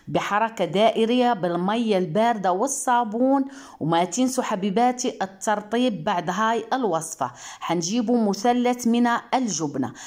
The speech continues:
أي جبن عندكم في البيت اعملوه. حتخلطوا حبيباتي المكون جيد جيد لغاية ما يصبح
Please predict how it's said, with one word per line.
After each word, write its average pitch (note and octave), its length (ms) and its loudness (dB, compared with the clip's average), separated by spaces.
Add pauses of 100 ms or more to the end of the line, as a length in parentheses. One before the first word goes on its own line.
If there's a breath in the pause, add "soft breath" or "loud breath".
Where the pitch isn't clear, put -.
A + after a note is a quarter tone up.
(240 loud breath)
أي B3+ 240 2
جبن F#3+ 400 0
عندكم G#3 560 0
في G3 160 -4
البيت G#3+ 580 -2
اعملوه. C3+ 560 -2 (3250 soft breath)
حتخلطوا B3+ 720 -2
حبيباتي A3+ 680 0
المكون A3 800 0
جيد C4 560 2
جيد D3+ 480 -4 (640 soft breath)
لغاية A3+ 680 2
ما F#3 200 2
يصبح C4+ 800 -2